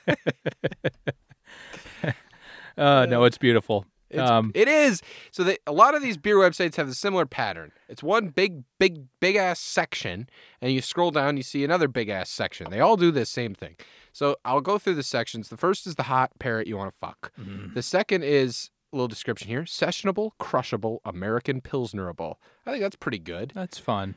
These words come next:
Speaker 2: Our brewers put a lot of time, energy, and effort into making Deschutes highly sessionable and deliciously crushable.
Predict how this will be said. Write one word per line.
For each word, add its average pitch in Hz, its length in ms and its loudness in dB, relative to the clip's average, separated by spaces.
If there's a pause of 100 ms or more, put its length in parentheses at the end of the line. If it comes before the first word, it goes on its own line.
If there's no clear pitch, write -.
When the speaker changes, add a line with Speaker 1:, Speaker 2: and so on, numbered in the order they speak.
Speaker 2:
Our 127 120 0
brewers 190 320 2
put - 140 -4
a - 20 -2
lot 147 240 2
of 185 80 -6
time, 185 320 -2
energy, 170 320 -2
and 160 100 -6
effort 160 260 -4
into 143 160 -4
making 139 380 -4
Deschutes - 600 -2
highly 151 320 -2
sessionable 175 600 -4
and 104 100 -2
deliciously 165 560 -4
crushable. - 480 -6